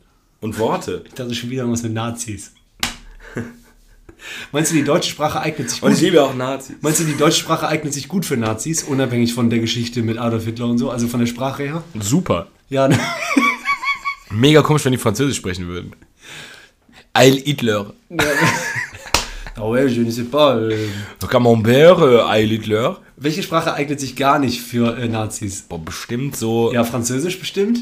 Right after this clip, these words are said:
Speaker 1: Ja.
Speaker 2: So russische Sprache auf jeden Fall auch.
Speaker 1: Ja, das geht mega gut.
Speaker 2: Ja.
Speaker 1: Englisch auch.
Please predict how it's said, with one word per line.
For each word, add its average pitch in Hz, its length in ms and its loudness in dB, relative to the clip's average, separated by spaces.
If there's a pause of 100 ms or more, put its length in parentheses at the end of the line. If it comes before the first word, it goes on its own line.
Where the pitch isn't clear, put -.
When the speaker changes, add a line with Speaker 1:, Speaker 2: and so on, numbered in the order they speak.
(120)
Speaker 1:
Ja. - 280 -8 (920)
Speaker 2:
So 117 140 -4
russische 175 460 0
Sprache 156 360 -4
auf 110 140 -2
jeden 147 220 -2
Fall 113 160 -6
auch. - 100 -2
Speaker 1:
Ja, 82 140 0
das 87 180 -6
geht 82 160 -6
mega 85 320 -4
gut. 76 220 -8
Speaker 2:
Ja. 110 60 0
Speaker 1:
Englisch 101 240 0
auch. 95 300 -4